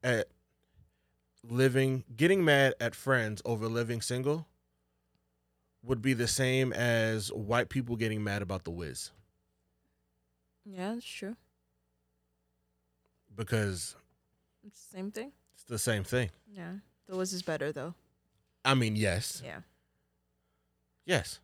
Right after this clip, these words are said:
Speaker 2: Just like I think Friends is better than Living Single, but, you know.
Speaker 1: You know,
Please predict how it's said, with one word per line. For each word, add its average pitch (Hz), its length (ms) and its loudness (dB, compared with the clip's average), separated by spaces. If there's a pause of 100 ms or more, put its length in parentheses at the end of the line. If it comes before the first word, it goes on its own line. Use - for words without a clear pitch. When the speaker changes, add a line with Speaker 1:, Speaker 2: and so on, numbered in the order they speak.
(180)
Speaker 2:
Just 151 220 -8
like 151 120 -8
I 147 120 -8
think 151 240 -14
Friends 160 280 -8
is 180 120 -10
better 202 240 -8
than 247 160 -10
Living 277 280 -10
Single, 381 400 -20 (100)
but, - 200 -20 (160)
you 294 80 -20
know. 294 120 -20 (200)
Speaker 1:
You 143 120 0
know, 131 280 2